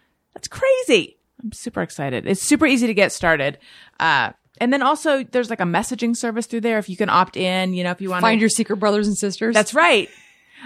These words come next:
Speaker 1: Uh, go to ancestry dot com slash podcast today for twenty percent off your Ancestry D N A kit. That's ancestry dot com slash podcast for twenty percent off your Ancestry D N A kit. Ancestry dot com slash podcast. Okay. So,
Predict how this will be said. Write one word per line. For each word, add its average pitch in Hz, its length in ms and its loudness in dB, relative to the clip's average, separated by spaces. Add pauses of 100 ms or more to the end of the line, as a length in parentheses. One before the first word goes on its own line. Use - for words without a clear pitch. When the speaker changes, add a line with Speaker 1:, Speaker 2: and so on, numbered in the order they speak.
(100)
Speaker 1:
Uh, 214 280 4
go 269 180 2
to 285 160 0
ancestry 330 540 2
dot 254 200 2
com 254 300 2
slash 220 260 2 (120)
podcast 226 720 2
today 208 420 2
for 175 160 -4
twenty 247 320 2
percent 254 340 0
off 202 220 4
your 190 160 -2
Ancestry 196 640 0
D 185 200 0
N 175 120 0
A 233 120 2
kit. 170 280 -2 (240)
That's 214 200 0
ancestry 262 540 0
dot 208 220 4
com 220 240 2
slash 185 340 0
podcast 202 640 2
for 202 140 -2
twenty 247 260 0
percent 254 340 0
off 185 240 2
your 190 120 -2
Ancestry 196 540 -2
D 175 120 -2
N 165 140 0
A 202 120 2
kit. 180 300 -2 (320)
Ancestry 254 540 2
dot 208 200 4
com 202 360 2
slash 170 300 0
podcast. 190 500 -2 (280)
Okay. 247 320 2 (220)
So, - 340 2